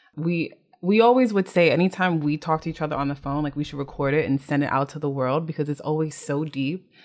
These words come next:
So this was sort of our opportunity to share the beauty of your gift, but most importantly, the beauty of your soul and what you have to offer with so many people. So just thank you for being here. And I love you.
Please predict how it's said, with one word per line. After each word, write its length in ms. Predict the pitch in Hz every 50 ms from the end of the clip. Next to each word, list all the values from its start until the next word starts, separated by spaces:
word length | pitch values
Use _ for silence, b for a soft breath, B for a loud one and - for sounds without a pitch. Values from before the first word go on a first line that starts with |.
| B B B B B
So 520 | - - - 165 156 151 151 143 143 - -
this 340 | - 156 151 165 180 180 180
was 160 | 185 180 170
sort 200 | - 175 170 151
of 220 | 156 151 147 143 - -
our 160 | 147 151 151
opportunity 760 | - 147 143 - 151 139 - - 143 139 143 139 139 139 139 139
to 160 | - - 135
share 640 | 135 - - - 143 139 139 131 127 117 110 113 - b b b b b b b b -
the 60 | 151 147
beauty 320 | 147 160 160 156 156 -
of 120 | - 143
your 140 | 147 139 143
gift, 420 | 143 135 135 139 127 131 - - - -
but 160 | - 131 -
most 260 | - 143 151 147 -
importantly, 560 | 147 147 147 - 160 160 143 - 135 139 139
the 120 | 139 139 135
beauty 300 | 139 139 143 143 135 139
of 120 | 127 127 139
your 140 | 131 123
soul 680 | 135 - - - 143 139 135 127 120 117 113 127 131 _ _ _ _ _ _ _
and 140 | - 151 143
what 180 | 139 139 139 -
you 80 | 147
have 160 | 139 131 127 -
to 80 | - 131
offer 400 | - 123 123 127 - - 120 113
with 160 | - - -
so 140 | - 143 131
many 220 | 120 120 127 143
people. 460 | - - - - - - 57 69 - -
So 80 | -
just 240 | 170 180 190 185 -
thank 300 | - 156 160 160 - -
you 260 | - - - - 135 - _ _
for 80 | - 147
being 320 | 139 139 139 139 135 139
here. 400 | 139 127 117 101 82 78 71 -
And 260 | - 131 139 135 131 -
I 100 | - 160
love 200 | 165 160 156 147
you. 440 | 139 - 104 - 64 71 82 156